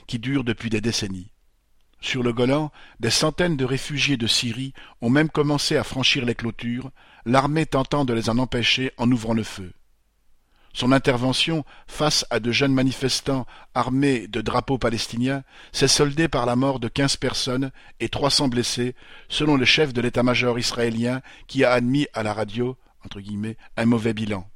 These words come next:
Il faut dire que les images de militaires armés jusqu'aux dents tirant sur de jeunes manifestants,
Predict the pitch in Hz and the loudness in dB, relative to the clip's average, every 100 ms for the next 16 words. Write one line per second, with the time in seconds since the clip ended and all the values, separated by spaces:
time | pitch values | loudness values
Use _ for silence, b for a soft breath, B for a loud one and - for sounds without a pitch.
0 | - _ _ - 123 - 135 123 160 - | -20 _ _ -4 -4 -2 -2 0 -2 0
1 | 127 131 127 139 156 123 123 127 131 143 | 0 0 0 2 2 0 0 0 0 0
2 | 127 110 120 120 113 131 - 117 113 127 | 0 0 0 0 0 -2 -2 -2 2 0
3 | 117 B B - 131 139 156 113 107 107 | -2 B B -4 0 2 0 0 0 2
4 | 131 127 123 - 120 - 131 117 | 4 4 2 0 -4 -2 -2 -4